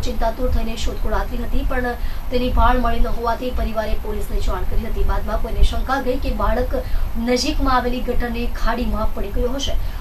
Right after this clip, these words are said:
આ બનાવ અંગે ફાયર બ્રિગેડને જાણ કરતા ત્યાં પહોંચીને તેની મોડી સાંજ સુધી શોધખોળ કરતા તે મળ્યો ન હતો. બાદમાં આજે વહેલી સવારે ફાયર જવાનો ફરી ત્યાં જઈને શોધખોળ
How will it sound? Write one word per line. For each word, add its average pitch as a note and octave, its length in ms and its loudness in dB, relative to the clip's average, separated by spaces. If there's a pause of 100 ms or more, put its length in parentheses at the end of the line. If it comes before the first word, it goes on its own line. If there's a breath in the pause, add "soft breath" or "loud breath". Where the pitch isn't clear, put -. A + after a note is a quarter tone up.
(120)
આ A#3 120 -2
બનાવ B3+ 300 0
અંગે C4 200 2
ફાયર B3+ 240 4
બ્રિગેડને B3 380 -2
જાણ A3 240 0
કરતા A#3 320 0
ત્યાં A3 180 -2
પહોંચીને A3 480 2
તેની A3 240 -6
મોડી G#3 280 6
સાંજ - 200 4
સુધી - 240 0 (540 loud breath)
શોધખોળ B3 880 0
કરતા A#3+ 320 2
તે G#3+ 160 -2
મળ્યો A3 260 0
ન G#3+ 160 2
હતો. - 320 0
બાદમાં A3 320 0
આજે A3 180 0
વહેલી A3 240 2
સવારે A3+ 300 -2
ફાયર A3 240 0
જવાનો G#3+ 320 -2
ફરી B3 240 -2
ત્યાં G3+ 180 0
જઈને G#3+ 280 2
શોધખોળ A3 360 -2